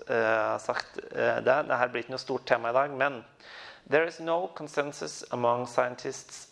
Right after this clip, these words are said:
about the exact reason, exact reasons that an individual develops a heterosexual, bisexual or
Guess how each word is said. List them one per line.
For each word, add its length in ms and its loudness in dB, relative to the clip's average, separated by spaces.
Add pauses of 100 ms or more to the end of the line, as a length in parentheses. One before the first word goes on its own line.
(140)
about 420 4
the 180 -6
exact 500 -2
reason, 580 -6
exact 480 -2
reasons 540 -4 (100)
that 240 2
an 120 -6
individual 720 0
develops 520 2
a 100 -12
heterosexual, 800 -4
bisexual 680 -2
or 140 -2